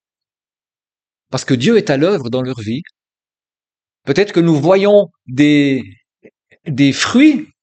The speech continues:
des conséquences de cette action de Dieu dans leur vie. Nous pouvons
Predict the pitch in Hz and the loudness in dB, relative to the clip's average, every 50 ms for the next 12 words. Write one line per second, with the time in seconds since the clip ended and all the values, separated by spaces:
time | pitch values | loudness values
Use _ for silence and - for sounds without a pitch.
0 | _ _ _ - 127 139 139 - 233 262 - - 240 226 226 226 247 285 277 - | _ _ _ -4 -4 -2 0 2 0 0 2 2 0 0 2 0 0 0 0 -4
1 | 139 151 147 - 160 156 - 190 175 175 - - 190 180 165 160 160 143 135 170 | -2 -2 -2 0 -2 -4 -2 -2 -4 -4 -6 -6 -6 -4 -2 -2 -2 -2 -2 -2
2 | 170 165 160 151 147 147 139 127 120 147 202 240 220 170 139 - 143 143 139 151 | -2 -2 -2 -2 -2 -4 -4 -4 -6 -4 -4 -2 -2 -2 -4 -2 -4 -2 0 0
3 | 151 143 | 0 0